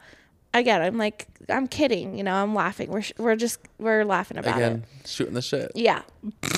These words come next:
Speaker 1: So then he calls the doctor Wednesday. This is what gets me. He calls urgent care and he's like, "Hey, I'm supposed to get, like, my blood results today." And the girl calls and she's like,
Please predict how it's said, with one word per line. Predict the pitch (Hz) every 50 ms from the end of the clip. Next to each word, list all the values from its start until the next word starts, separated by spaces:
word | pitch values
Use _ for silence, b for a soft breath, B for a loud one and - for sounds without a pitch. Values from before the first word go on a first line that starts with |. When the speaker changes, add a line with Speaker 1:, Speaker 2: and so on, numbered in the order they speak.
| - - - - - - -
Speaker 1:
So | - 277 233
then | 262 262 294
he | 269 262 247 233
calls | - - - 247 233 269 370 -
the | - 453 415 -
doctor | 240 208 220 262 - - 226 208
Wednesday. | 190 196 196 196 208 - 190 165
This | - - 370 - -
is | 494 427
what | 440 359 262
gets | - 196 - - -
me. | 196 180 202 B B B B B B B
He | - - 320
calls | - - 302 330 427 415 -
urgent | - 214 214 226 247 214 -
care | - - 196 185 180
and | 185 208
he's | 247 240 240 247
like, | 254 240 233 240
"Hey, | 254 269
I'm | 254 226 233 247 302
supposed | - 415 415 415 -
to |
get, | 415 427 381
like, | 370 339
my | 269 240 240
blood | 226 214 196 190 185
results | 185 190 190 175 156 127 - - -
today." | - - 104 76 - - - b b b b b b b b b b b b _ -
And | 262 254 254 247 247 247
the | 247
girl | 240 262 247 262
calls | - - - 254 226 208 - - - - - -
and | - - 240 233
she's | - 247 233 -
like, | 247 226 214 214 214